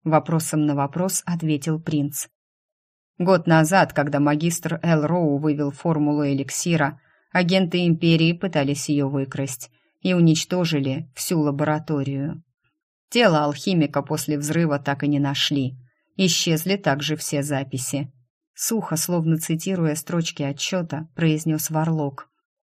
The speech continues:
И со сдерживаемой яростью добавил: "Вместе с тем взрывом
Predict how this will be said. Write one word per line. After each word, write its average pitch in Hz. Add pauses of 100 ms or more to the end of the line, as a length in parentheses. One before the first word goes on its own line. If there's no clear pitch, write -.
(120)
И 175
со 180
сдерживаемой 170
яростью 175
добавил: 156 (640)
"Вместе 170
с -
тем 143
взрывом 147